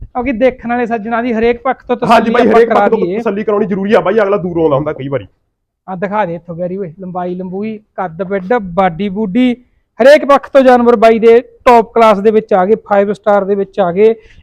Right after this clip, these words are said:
Speaker 1: ਇਹਦੇ ਸੀਮਨ ਕਿਹੜਾ ਲੱਗਿਆ ਭਵੇਂ?
Speaker 2: ਵੀਰੇ, ਇਹਦੇ ਵੀ ਸੈਕਸਡ ਲੱਗਿਆ ਹੋਇਆ। ਵੀਰੇ,
Speaker 1: ਕਿਹੜਾ
Speaker 2: ਉਹ
Speaker 1: ਲੱਗ-
Speaker 2: ਆਪਣਾ ਕਾਪੀ ਤੇ ਲਿਖਿਆ ਹੈ, ਡਿਟੇਲ ਵੀਰੇ ਫਾਰਮ ਦੀ ਬੈੜ ਹੈ।
Speaker 1: ਠੀਕ ਆ ਗੱਲ।
Speaker 2: ਹਾਂਜੀ, ਹਾਂਜੀ ਬ੍ਰਦਰ।
Speaker 1: ਇਹਦੇ ਵੀ ਬਾਈ ਕਹਿੰਦਾ ਸੈਕਸਡ ਲੱਗਿਆ, ਉਹ ਲਿਖਿਆ ਪਿਆ, ਉਹ ਸਿਸਟਮ ਸਾਰਾ ਤੁਹਾਨੂੰ ਡਿਟੇਲ ਫੁੱਲ
Speaker 2: ਹਾਂਜੀ ਵੀਰੇ,
Speaker 1: ਮਿਲੂਗੀ।
Speaker 2: ਡਿਟੇਲ ਮੈਂ ਦੂੰਗਾ ਸਾਰੀ ਬੰਦੇ ਨੂੰ।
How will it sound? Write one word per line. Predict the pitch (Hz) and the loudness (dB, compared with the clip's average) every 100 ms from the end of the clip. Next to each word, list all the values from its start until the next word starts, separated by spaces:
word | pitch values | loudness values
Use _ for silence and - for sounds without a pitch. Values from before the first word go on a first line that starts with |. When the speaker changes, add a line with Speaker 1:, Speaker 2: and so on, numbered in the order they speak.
| - | -2
Speaker 1:
ਇਹਦੇ | 277 311 | 0 0
ਸੀਮਨ | 311 294 269 | 2 0 0
ਕਿਹੜਾ | 254 269 | -2 -4
ਲੱਗਿਆ | 269 240 | -2 -4
ਭਵੇਂ? | 233 233 208 127 | -4 -6 -8 -2
Speaker 2:
ਵੀਰੇ, | 180 | 2
ਇਹਦੇ | 226 190 | 4 4
ਵੀ | 240 | 2
ਸੈਕਸਡ | - 196 - 214 | 0 -2 0 0
ਲੱਗਿਆ | 202 165 156 | 0 2 2
ਹੋਇਆ। | 127 | 2
ਵੀਰੇ, | 90 _ _ _ _ | -2 _ _ _ _
Speaker 1:
ਕਿਹੜਾ | - 226 | 2 4
Speaker 2:
ਉਹ | |
Speaker 1:
ਲੱਗ- | 233 | 4
Speaker 2:
ਆਪਣਾ | - 214 | 2 0
ਕਾਪੀ | 202 190 | 0 -2
ਤੇ | 226 | -2
ਲਿਖਿਆ | 220 185 | 0 2
ਹੈ, | 180 | 0
ਡਿਟੇਲ | 175 202 196 | 0 0 2
ਵੀਰੇ | 214 | 2
ਫਾਰਮ | 240 180 139 | 2 0 -2
ਦੀ | 120 | -4
ਬੈੜ | 117 110 | -6 -4
ਹੈ। | 127 _ _ - | -6 _ _ -8
Speaker 1:
ਠੀਕ | 247 208 | -6 -4
ਆ | |
ਗੱਲ। | 165 147 | -8 -4
Speaker 2:
ਹਾਂਜੀ, | 160 160 160 | -2 -2 0
ਹਾਂਜੀ | 151 139 | -2 -2
ਬ੍ਰਦਰ। | 127 113 123 - - - - | -4 -4 -4 -8 -20 -10 0
Speaker 1:
ਇਹਦੇ | 226 262 | 2 2
ਵੀ | 294 | 2
ਬਾਈ | 277 269 | 0 0
ਕਹਿੰਦਾ | 262 277 | -2 -4
ਸੈਕਸਡ | 233 240 - 269 | -4 -6 -6 -6
ਲੱਗਿਆ, | 269 226 254 | -6 -4 -2
ਉਹ | 262 | -2
ਲਿਖਿਆ | 247 233 233 | -4 -4 -4
ਪਿਆ, | 240 240 240 240 | -2 -4 -4 -6
ਉਹ | 226 | -6
ਸਿਸਟਮ | 226 226 233 226 | -4 -8 -12 -12
ਸਾਰਾ | 220 226 254 | -6 -2 -4
ਤੁਹਾਨੂੰ | 247 240 233 | -6 -10 -10
ਡਿਟੇਲ | 220 240 240 | -6 -4 -4
ਫੁੱਲ | - 254 | -4 -2
Speaker 2:
ਹਾਂਜੀ | 214 233 | 0 2
ਵੀਰੇ, | 233 | 2
Speaker 1:
ਮਿਲੂਗੀ। | - 185 | 2 2
Speaker 2:
ਡਿਟੇਲ | 214 214 | 2 2
ਮੈਂ | 208 | -2
ਦੂੰਗਾ | 170 175 135 | -2 -4 -2
ਸਾਰੀ | 127 135 170 | -4 -4 -4
ਬੰਦੇ | 143 110 | -6 -8
ਨੂੰ। | - | -12